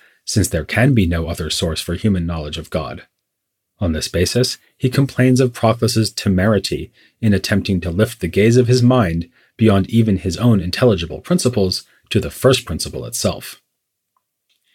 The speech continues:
Yet, Nicholas cannot avoid doing some philosophy. Actually, he doesn't even want to. Like other Byzantine thinkers, he values the title philosopher and thinks that the pagans failed to live up to it.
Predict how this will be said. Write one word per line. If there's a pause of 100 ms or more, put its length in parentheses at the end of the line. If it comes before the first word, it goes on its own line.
(120)
Yet, (240)
Nicholas
cannot
avoid
doing
some
philosophy. (560)
Actually,
he
doesn't
even
want
to. (800)
Like
other
Byzantine
thinkers, (160)
he
values
the
title
philosopher (320)
and
thinks
that
the
pagans (100)
failed
to
live
up
to
it.